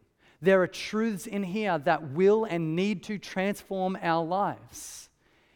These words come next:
It's hard. The language is difficult. The claims are exclusive.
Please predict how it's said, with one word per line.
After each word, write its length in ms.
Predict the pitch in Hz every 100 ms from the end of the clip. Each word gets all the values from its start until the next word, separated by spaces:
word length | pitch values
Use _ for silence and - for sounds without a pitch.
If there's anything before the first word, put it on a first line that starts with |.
| _
It's 220 | - 208 -
hard. 380 | - 226 220
The 100 | 170
language 540 | 170 160 185 226 233 180
is 140 | 185
difficult. 580 | - 214 - 220 180 131
The 80 | 180
claims 600 | - - 196 220 220 185
are 140 | 214
exclusive. 720 | 214 - - 190 220 - 131